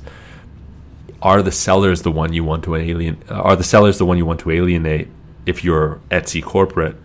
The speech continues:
Um, because a lot of the value that Etsy has been able to generate over time has been a function of the kind of sellers that they've been able to attract, which,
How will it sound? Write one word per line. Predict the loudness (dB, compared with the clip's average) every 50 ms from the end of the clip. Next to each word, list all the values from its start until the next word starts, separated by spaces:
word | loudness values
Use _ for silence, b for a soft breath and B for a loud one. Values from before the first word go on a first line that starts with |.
| B B B B B B B B B B B -8
Um, | -6 -4 -4 -4
because | -4 -4 -4 -4 -2 -2 -2 -2 -4 -6 -8 -10 -12 -14 -16 -20 -20 -20 -10 -6
a | -2 2
lot | 4 6 6
of | 6
the | 6
value | 4 4 4 6 6 4 4
that | 2 2 2
Etsy | 0 0 0 -2 -2
has | -2 -2
been | -2 -2 0
able | 0 2 2
to | 0 0
generate | 0 0 0 2 2 2 0 0 0
over | -2 -2 -2 -4 -4
time | -2 -2 0 2 2 2 0 -2 -4 -4 -4
has | -4 -4
been | -2 -4 -6
a | -6 -4
function | -2 -2 -2 -2 -4 -6 -6
of | -6 -6
the | -8
kind | -6 -4 -2 -2 -2 -2
of | -4 -6
sellers | -8 -6 -4 -4 -4 -4
that | -4 -4
they've | -2 -2 -2
been | -2 -4
able | -4 -4 -4 -6
to | -6 -8 -8
attract, | -4 0 2 2 2 2 0 -2
which, | -2 -2 B